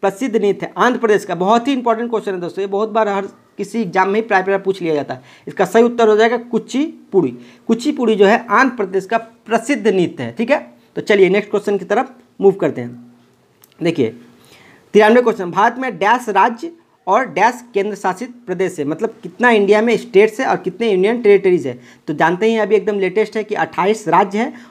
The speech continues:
और आठ यूनियन टेरिटरीज है, क्योंकि एक दमन और दीव और, और दादर और नागर हवेली को मिला के एक कर दिया गया, जिसका कैपिटल दमन रखा गया है। तो ठीक है, वो दोनों जब एक हो गए तभी आठ ही जो है आपका यूनियन टेरिटरी हो गया और अट्ठाईस राज्य हो गए, ठीक है। तो चलिए नेक्स्ट क्वेश्चन की तरफ अब मूव करते हैं।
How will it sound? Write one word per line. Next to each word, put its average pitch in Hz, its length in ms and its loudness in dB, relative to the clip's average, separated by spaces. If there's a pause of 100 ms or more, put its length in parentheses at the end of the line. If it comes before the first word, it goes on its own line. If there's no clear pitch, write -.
और 147 220 -6
आठ 185 340 4
यूनियन 190 260 -2
टेरिटरीज 185 420 -2
है, 147 60 -4
क्योंकि 185 280 -4
एक 170 140 -6
दमन 220 300 0
और 208 80 0
दीव 196 280 -4
और, 185 100 4
और 160 460 2 (240)
दादर 170 240 4
और 220 80 4
नागर 196 260 2
हवेली 190 300 -4
को 208 120 -6
मिला 185 280 2
के 220 140 -6
एक 202 220 -6
कर 220 100 -2
दिया 214 200 -4
गया, 247 180 -4
जिसका 185 240 -10
कैपिटल 185 520 -6
दमन 196 300 0
रखा 160 240 0
गया 123 220 -4
है। 113 120 -12 (220)
तो 147 60 -12
ठीक 233 200 -2
है, 240 60 2
वो 208 140 2
दोनों 196 260 2
जब 214 160 0
एक 208 120 -2
हो 196 100 0
गए 240 100 0
तभी 220 200 -2
आठ 170 300 0
ही 233 120 -2
जो 196 120 -2
है 185 80 0
आपका 180 200 0
यूनियन 190 360 -2 (280)
टेरिटरी 196 400 2
हो 226 120 0
गया 240 140 0
और 185 60 2
अट्ठाईस 196 440 0 (240)
राज्य 170 260 0
हो 135 120 -8
गए, 117 240 -14
ठीक 220 120 -4
है। 302 140 -8 (220)
तो 151 60 -10
चलिए 208 260 2
नेक्स्ट 202 220 -2
क्वेश्चन 196 260 -2
की 190 80 -4
तरफ 190 200 0
अब 185 100 -2
मूव 190 120 -4
करते 196 300 -4
हैं। - 300 -10